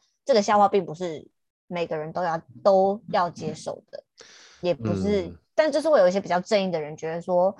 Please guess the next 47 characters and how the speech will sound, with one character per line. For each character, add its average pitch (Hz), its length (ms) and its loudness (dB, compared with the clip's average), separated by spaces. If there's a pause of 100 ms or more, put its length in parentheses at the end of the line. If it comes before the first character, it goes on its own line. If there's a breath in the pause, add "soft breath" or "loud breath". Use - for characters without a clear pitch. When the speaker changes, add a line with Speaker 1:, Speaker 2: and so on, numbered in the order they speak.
(280 soft breath)
Speaker 1:
你 175 140 -4
今 202 160 0
天 226 140 4
可 226 120 0
以 185 60 0
一 170 120 -10
笑 180 200 -2
置 165 300 -10
之， 160 480 -16
那 185 220 -6 (380)
是 - 140 -2
不 208 80 2
是 220 100 0
你 180 120 -4
也 165 100 -6
会 180 120 -2
觉 151 140 -10
得 160 100 -8
说， 160 240 -6
每 143 200 -10
一 - 20 -8
个 170 140 -4
人 135 200 -8
都 165 180 -8
可 175 160 -10
以 - 180 -14
被 165 180 -8
你 - 100 -18
这 - 100 -12
样 107 100 -12
开 78 200 -14
玩 78 220 -12
笑？ - 300 -14 (420 soft breath)
Speaker 2:
我， 127 120 0
我， 123 240 0
我 123 80 6
当 165 180 2
下 175 140 4
的 127 100 4
体 - 220 -6
感 82 200 -4
是 98 140 -12
这 98 100 -2
样， 98 120 -2
就 104 80 -4
是 113 100 0
说 98 580 -2